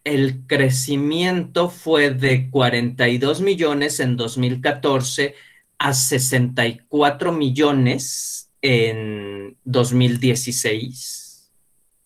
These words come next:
En Canadá, país americano, como ustedes sabrán de sus clases de geografía,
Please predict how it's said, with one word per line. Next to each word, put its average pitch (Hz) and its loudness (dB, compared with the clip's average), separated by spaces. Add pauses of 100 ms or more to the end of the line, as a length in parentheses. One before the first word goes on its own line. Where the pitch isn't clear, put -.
(2250)
En 160 2
Canadá, 156 0
país - -2 (320)
americano, 143 2
como 135 2
ustedes 131 2
sabrán 120 0
de 165 2
sus 127 -4
clases 131 0
de 151 2
geografía, 170 2